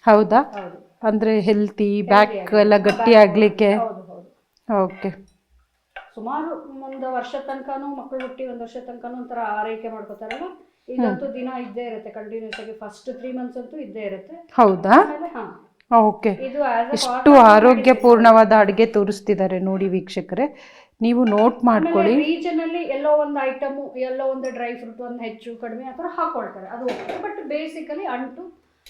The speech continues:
Speaker 2: ಬೆಲ್ಲ ಇದು,
Speaker 1: ಅದೆಲ್ಲ,
Speaker 2: ಹಾ,
Speaker 1: ಹ್ಮ್.
Speaker 2: ಹಾಕೋದು. ಈಗ ಬೇರೆದನ್ನ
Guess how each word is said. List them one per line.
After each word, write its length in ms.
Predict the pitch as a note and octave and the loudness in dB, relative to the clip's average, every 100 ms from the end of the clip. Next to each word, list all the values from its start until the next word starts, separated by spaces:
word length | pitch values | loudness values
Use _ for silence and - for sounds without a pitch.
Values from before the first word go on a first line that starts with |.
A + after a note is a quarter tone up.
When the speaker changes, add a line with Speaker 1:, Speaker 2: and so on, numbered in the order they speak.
| A#3 | -12
Speaker 2:
ಬೆಲ್ಲ 260 | A#3+ B3 C4+ D4 - - | -10 -8 -10 -12 -18 -4
ಇದು, 120 | A#3+ | 0
Speaker 1:
ಅದೆಲ್ಲ, 300 | A3+ G#3+ G#3 | 2 2 0
Speaker 2:
ಹಾ, 180 | F#3+ - | -2 -2
Speaker 1:
ಹ್ಮ್. 160 | A3+ | -2
Speaker 2:
ಹಾಕೋದು. 420 | G3 - - - _ _ - _ _ _ _ - - - - - - - - _ _ _ _ _ D#4 | -2 -12 -20 -20 _ _ -20 _ _ _ _ -20 -20 -20 -14 -14 -14 -20 -20 _ _ _ _ _ -12
ಈಗ 80 | D#4 C#4+ | -10 -8
ಬೇರೆದನ್ನ 580 | A3 B3 C#4+ D#4 D4 C4+ | -6 -4 -4 -4 -6 -6